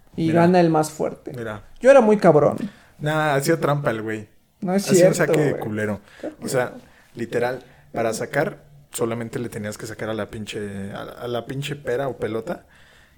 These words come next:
Speaker 2: Así, literal, pegarle de donde estabas.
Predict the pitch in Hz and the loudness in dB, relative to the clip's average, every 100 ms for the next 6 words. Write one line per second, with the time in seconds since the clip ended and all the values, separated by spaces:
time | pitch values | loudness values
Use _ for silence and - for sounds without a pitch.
0 | _ _ - 110 147 151 123 135 143 - | _ _ -14 -6 -4 -2 -2 -2 -4 -12
1 | _ _ _ _ 147 127 160 190 143 123 | _ _ _ _ -2 0 2 2 2 2
2 | 117 113 110 139 131 110 - - | -2 -4 -4 -4 -4 -6 -10 -14